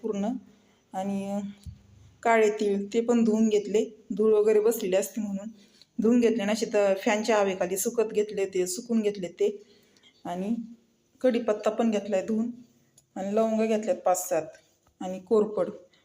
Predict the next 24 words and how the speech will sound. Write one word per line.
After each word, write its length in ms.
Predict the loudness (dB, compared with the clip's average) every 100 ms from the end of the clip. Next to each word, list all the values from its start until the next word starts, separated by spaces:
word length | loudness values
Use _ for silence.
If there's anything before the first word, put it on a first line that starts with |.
| _
कोरफडसुद्धा 680 | 0 2 4 2 2 2 2
मी 140 | 2
पाण्यात 360 | 0 0 2 0
ठेवली 300 | 0 -6 -4
होती 120 | -6
पहा 180 | -4 -4
भिजत, 320 | -4 -4 -6 -6 -16 -20 _ -10
आणि 160 | -6
असं 140 | -4 -4
पिवळं 340 | -2 0 0
पिवळं 280 | -2 -4 -2
पाणी 240 | -2 -2
निघालं, 320 | -4 -2 -2
जे 200 | -2 0
आपल्या 300 | 0 0 -4
केसांसाठी 640 | -6 -4 -2 0 -2 -2 -4
जे 160 | -8
चांगलं 400 | -4 -2 0 0
नाही 120 | -2 -4
ना 100 | -6
हे 140 | -6 -8
बघा 180 | -6
असं. 200 | -6 -8 -12 _ _ _ _ _ _ _ _ _ _ _
त्यामुळं 400 | -4 -2 -4 -6